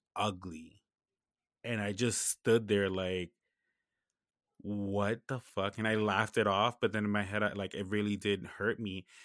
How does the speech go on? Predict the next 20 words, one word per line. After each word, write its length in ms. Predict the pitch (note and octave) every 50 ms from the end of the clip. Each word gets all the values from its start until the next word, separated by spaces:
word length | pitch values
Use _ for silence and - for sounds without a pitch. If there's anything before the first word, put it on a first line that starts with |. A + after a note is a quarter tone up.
| - - - _ -
and 100 | G2 G2+
it 100 | G#2 G#2
kinda 200 | - G#2+ G#2 G2+
made 180 | G2+ G2+ G2+ G2+
me 120 | G2+ G2+
realize, 440 | F#2 F#2 G2 G#2 G2+ G2+ F#2+ F#2 - -
like, 120 | F#2+ F2+ - -
wow, 360 | F2+ F2+ F2+ F#2+ F2+ F2+ F2+
like, 180 | F2+ F2 F2 -
you 120 | - G#2 G2+
need 180 | G2+ F#2+ F#2 -
to, 120 | - G#2
like, 260 | F#2+ F#2+ F#2 F#2 F2 _ _ _ _ _ _ _ -
fix 200 | B2+ A2+ - -
a 40 | A2
lot 140 | G2+ G2
of 80 | G2 -
things, 200 | - G#2 G2 F#2+
which 200 | G2 G#2 G2+ -
I 140 | G2 A2+